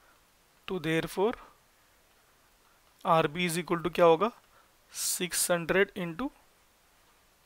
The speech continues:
one eight five zero plus four hundred into two hundred divided by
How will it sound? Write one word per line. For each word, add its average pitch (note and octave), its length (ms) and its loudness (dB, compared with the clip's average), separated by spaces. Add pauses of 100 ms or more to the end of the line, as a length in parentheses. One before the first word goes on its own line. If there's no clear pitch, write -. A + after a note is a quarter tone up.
(580)
one E3+ 220 -4
eight E3+ 160 -2
five E3 260 4
zero E3+ 240 0 (340)
plus D#3 300 -2 (100)
four E3 260 0
hundred F3 440 0 (1040)
into F#3 420 -10 (680)
two F3 140 0
hundred E3 320 -2 (460)
divided D3+ 560 0
by B3+ 100 -4